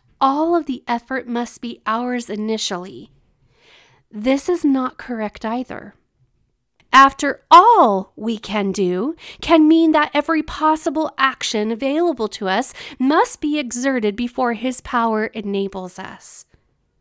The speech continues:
After all we can do can mislead us into thinking we are on our own, that we're alone, and must exhaust ourselves to qualify for divine assistance and compassion.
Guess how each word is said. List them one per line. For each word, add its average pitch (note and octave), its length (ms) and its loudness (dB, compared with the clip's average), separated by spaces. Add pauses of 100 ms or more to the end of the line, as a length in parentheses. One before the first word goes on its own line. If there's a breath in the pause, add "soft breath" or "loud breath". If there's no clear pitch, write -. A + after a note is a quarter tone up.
(380 loud breath)
After C4+ 500 -2
all A#3+ 460 0 (100)
we E4+ 400 4
can F3+ 280 -4
do F3 380 -10 (380 loud breath)
can D4+ 240 4
mislead D#4+ 560 0
us G#3+ 220 -4
into A#3+ 260 -6
thinking A#3+ 560 -6 (260 loud breath)
we B3+ 260 -4
are A#3 120 -4
on F#3+ 180 -2
our G#3+ 160 -2
own, E4 400 4 (360)
that A3 80 -12
we're C4+ 200 -4
alone, C#4 600 2 (540)
and C4 140 0
must C#4+ 220 -2
exhaust D4+ 480 0
ourselves G#3+ 440 -4
to B3+ 80 -10
qualify D4 800 0 (300 soft breath)
for A3 160 -2
divine A#3 460 -2
assistance B3 640 -8
and G#3+ 160 -12
compassion. F#3+ 840 -12